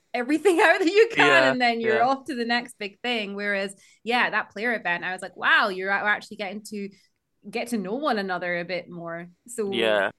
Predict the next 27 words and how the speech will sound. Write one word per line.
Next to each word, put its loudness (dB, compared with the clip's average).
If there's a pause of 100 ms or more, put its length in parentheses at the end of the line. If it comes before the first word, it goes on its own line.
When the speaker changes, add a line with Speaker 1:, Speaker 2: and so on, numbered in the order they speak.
(240)
Speaker 1:
have -6
you, -2
have -6
you 0
been -6
to -10
any -6
player -8
events? -6
Speaker 2:
Um, 2
yeah, 2
I 4
went -4
to -10
my 2
first -2
player 0
event -2 (240)
in, -4
was -14
it -8 (600)
early 0
this -10
month -4
or -4
Speaker 1:
Mm-hmm. -10 (180)
Speaker 2:
first, -16